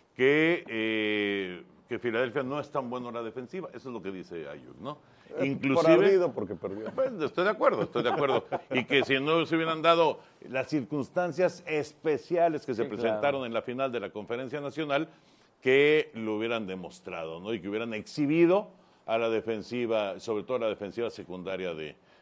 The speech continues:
Speaker 1: de Filadelfia. Evidentemente, pues está dolido, está, eh, todavía pensando. Bueno, y también dice Ayuk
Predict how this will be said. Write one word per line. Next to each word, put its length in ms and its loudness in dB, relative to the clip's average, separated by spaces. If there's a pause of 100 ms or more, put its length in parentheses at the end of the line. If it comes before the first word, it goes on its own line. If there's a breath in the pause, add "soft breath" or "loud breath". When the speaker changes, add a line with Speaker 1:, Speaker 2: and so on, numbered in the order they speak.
(120)
Speaker 1:
de 160 -4
Filadelfia. 560 -4
Evidentemente, 1000 0 (220 loud breath)
pues 160 -8
está 180 -2
dolido, 500 4
está, 680 0
eh, 280 -8 (140)
todavía 640 0 (240 soft breath)
pensando. 380 -4
Bueno, 180 0
y 60 -6
también 300 -6
dice 240 -2
Ayuk 260 0